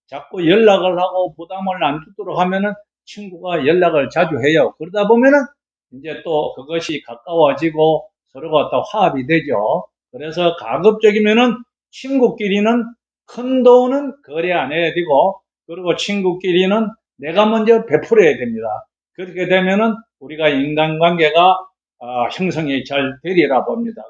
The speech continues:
그래서 오늘, 어, 제가 말씀드린 이런 내용을 참고하셔가지고 좋은 친구들 삼 내지 오 명만 새기면은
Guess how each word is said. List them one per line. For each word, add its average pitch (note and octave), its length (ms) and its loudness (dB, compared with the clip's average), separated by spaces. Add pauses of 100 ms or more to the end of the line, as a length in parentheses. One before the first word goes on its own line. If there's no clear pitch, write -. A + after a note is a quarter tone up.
그래서 D#3 580 -2 (360)
오늘, E3+ 600 -2
어, C3+ 320 0
제가 E3 300 2
말씀드린 D#3+ 920 -2
이런 D3+ 320 -6
내용을 E3 540 2 (420)
참고하셔가지고 D#3+ 1300 0 (320)
좋은 F#3+ 600 4
친구들 E3+ 580 -2 (1040)
삼 F3+ 320 -2
내지 F3 680 2
오 D3+ 240 -6
명만 F#3 580 -2
새기면은 E3 720 -4